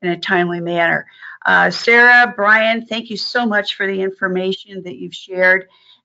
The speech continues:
And, uh, as techs that are out there listening and have watched this webinar,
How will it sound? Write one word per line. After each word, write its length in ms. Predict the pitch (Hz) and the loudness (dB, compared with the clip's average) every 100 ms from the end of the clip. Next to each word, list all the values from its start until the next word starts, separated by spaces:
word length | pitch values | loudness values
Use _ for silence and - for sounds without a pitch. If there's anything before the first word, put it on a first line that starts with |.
| - | -2
And, 580 | 175 175 180 175 175 175 | 2 4 4 2 0 2
uh, 260 | 175 175 - | 4 2 2
as 220 | 180 175 | -2 -2
techs 420 | - 226 233 - | 0 0 0 -6
that 140 | 214 196 | 0 2
are 120 | 190 | 4
out 240 | 196 196 | 4 2
there 200 | 208 196 | 0 0
listening 580 | 190 196 - 202 202 202 _ _ _ _ - | 0 -6 -6 -4 -2 -4 _ _ _ _ -4
and 160 | 175 | 0
have 180 | 170 170 | 0 0
watched 300 | 185 196 - | 0 0 -2
this 180 | 196 - | -6 -2
webinar, 640 | 196 190 185 185 190 190 | 0 2 0 2 0 -2